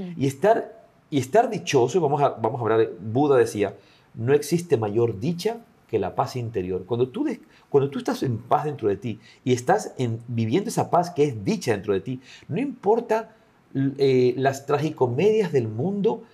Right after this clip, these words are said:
van a ir y venir y la-, y las vives con calma y serenidad. Y van a venir momentos felices y está bien. Y van a, y van a venir momentos tristes y también está bien.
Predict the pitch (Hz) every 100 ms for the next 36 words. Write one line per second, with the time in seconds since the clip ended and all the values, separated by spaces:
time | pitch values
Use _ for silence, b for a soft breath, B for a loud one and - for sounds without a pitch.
0 | b - 110 202 165 180 220 156 107 120
1 | 220 254 - 131 117 120 180 - 113 107
2 | - 151 170 170 117 120 202 - 147 151
3 | 220 190 170 196 165 175 180 - 131 233
4 | 120 113 b b - 165 226 269 302 117
5 | 117 b b b 170 214 240 - 151 214
6 | 240 185 180 131 135 160 226 196 220 196
7 | - 240 208 175 - b - 185 196 160
8 | 240 254 214 190 262 330 -